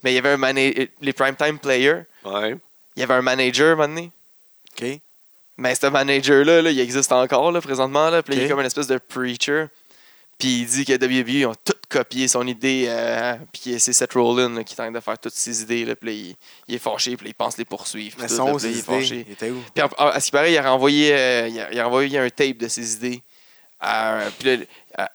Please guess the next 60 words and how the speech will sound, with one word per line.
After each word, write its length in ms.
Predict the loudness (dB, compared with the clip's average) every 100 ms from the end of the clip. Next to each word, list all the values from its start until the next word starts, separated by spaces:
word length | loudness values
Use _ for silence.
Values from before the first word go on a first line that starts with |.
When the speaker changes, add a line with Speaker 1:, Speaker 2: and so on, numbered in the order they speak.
| -4
Speaker 1:
à 140 | 0
W 220 | 0 0
W 260 | -2 -2 -4
E, 20 |
puis 80 | -2
le 80 | -2
gars, 100 | 0
il 80 | -2
a 20 |
dit, « 100 | -2 -2 -2
OK, 40 |
j'envoie 360 | -2 -2 -2 -2
ça 180 | 0 -2
à 40 |
t-, 120 | -2 -4
au 120 | 0
writer. » 440 | 0 0 -2 -2 -4
Puis 100 | -12
il 20 |
dit, « 160 | -14 -14
J'ai 80 | -12
plus 180 | -8
jamais 200 | -6 -4 -6
eu 80 |
de 60 | -8
nouvelles 340 | -8 -2 -2
après 260 | -2 -8 -10
ça. » 140 | -10 -10 -16 _ _ _ _ -20 _ _ _ _ _ _ -8
Puis 100 | -4
là, 60 |
ils 80 | -4
ont 60 | -6 -4
tout 120 | -4 -2
copié 280 | -4 -4 -2
ses 120 | -2
Speaker 2:
Il 60 | 0
devrait 140 | 2 2
Speaker 1:
idées, 60 |
Speaker 2:
trouver 160 | 4 4
son 100 | 4
Speaker 1:
genre, 100 | 4
Speaker 2:
numéro, 180 | 4 4
on 60 | 4
Speaker 1:
euh, 20 |
du 60 | 4
Speaker 2:
l'interviewe, 380 | 2 2 4 4
ce 40 |
Speaker 1:
preacher, 140 | 4 4
Speaker 2:
gars-là, 180 | 6 6
là. 100 | 4
Speaker 1:
là, 80 |
avec 180 | 2 -2
le 80 | -4
sermon, 560 | -4 -4 -4 -4 -4 -6
puis 100 | -6
Speaker 2:
Par 100 | -4
Speaker 1:
tout 40 |
Speaker 2:
Skype. 280 | 0 2 2
Speaker 1:
ce 60 | 0
shit-là. 560 | -4 -4 -2 -4 -8